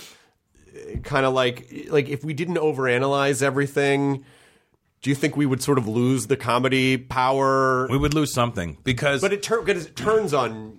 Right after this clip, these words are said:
Speaker 1: you too. It turns on yourself.
Speaker 2: You know what it is? You, it's, we're the, we're still the same kid that was like, "Hey, you're not allowed to say that, okay?"
Speaker 1: Yeah.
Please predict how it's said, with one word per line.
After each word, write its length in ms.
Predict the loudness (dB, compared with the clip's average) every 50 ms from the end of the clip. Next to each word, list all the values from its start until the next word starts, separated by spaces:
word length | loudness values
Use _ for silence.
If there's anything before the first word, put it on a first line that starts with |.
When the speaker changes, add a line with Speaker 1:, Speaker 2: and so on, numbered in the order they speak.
| -20 -20 -14
Speaker 1:
you 300 | -10 -8 -6 -6 -6 -4
too. 300 | 2 4 4 4 4 2
It 40 | 0
turns 240 | 0 0 0 2
on 140 | 0 -2 -2
yourself. 440 | -2 -4 -2 0 0 0 0 -2 0
Speaker 2:
You 80 | 2 2
know 100 | 4 4
what 100 | 4 2
it 80 | 2
is? 320 | 2 2 2 0 -2 -6 -10 -12 -14 -10
You, 420 | -8 -8 -6 -2 0 0 0 0 -2 -4
it's, 500 | -6 -6 -4 -4 -4 -4 -4 -4 -4 -4 0
we're 180 | 2 4 4
the, 160 | 4 2 0
we're 180 | -2 0 0 0
still 360 | 0 0 2 2 2 4 4
the 100 | 2 0
same 360 | -2 -2 -2 -2 0 -2 -2
kid 280 | -2 0 2 2 2 4
that 140 | 2 0 0
was 120 | 0 -2
like, 140 | -2 -2 -2
"Hey, 300 | 0 2 2 2 0 -2 -10 _ _ _ _ -20 -20 -20 _ _ _ _ _ _ _ _ _ _ _ _ _ _
you're 140 | -6 -4 0 2
not 160 | 2 2 4
allowed 160 | 2 2 0
to 80 | -2 -4
say 240 | 0 2 2 2
that, 160 | 2 2 0 -2
okay?" 360 | -4 -2 0 0 0 0 -2 -6
Speaker 1:
Yeah. 280 | -2 2 2 4 2 2